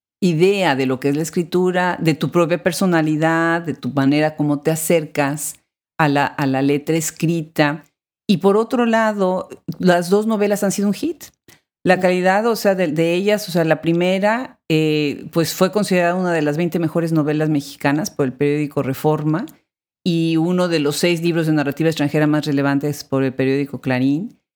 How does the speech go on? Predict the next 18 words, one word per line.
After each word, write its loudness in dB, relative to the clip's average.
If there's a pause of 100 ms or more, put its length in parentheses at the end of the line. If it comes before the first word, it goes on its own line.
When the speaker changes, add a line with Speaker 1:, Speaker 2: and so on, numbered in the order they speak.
(260)
Speaker 1:
Y 4
en 2
general, 2
bueno, 0
en 2
la 0
fil -4
también 2
arrasaste, -2
¿no? -2 (480)
¿De, 4
de 2
qué 2
manera -2 (260)
preparaste 2
estas 0
historias, 0
eh, 0